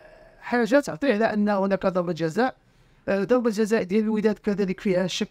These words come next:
كثير، ل-، ل-، اللي ما بغاش يعطينا الثانيه. اعتمد على الرجوع، مع ان الكره من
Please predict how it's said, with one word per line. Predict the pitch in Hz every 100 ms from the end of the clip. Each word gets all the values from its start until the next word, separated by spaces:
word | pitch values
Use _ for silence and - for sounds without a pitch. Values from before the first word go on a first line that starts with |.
| _
كثير، | 190 175 - 262 220
ل-، | 185
ل-، | 185 165 165 175
اللي | 165 175
ما |
بغاش | 165 170 -
يعطينا | - 170 165
الثانيه. | 156 - 156 151 185 254 - _ _ _ -
اعتمد | 139 202 185 170
على | 180
الرجوع، | 175 180 190 233
مع | 180
ان | 185
الكره | 196 - 190 190
من | 196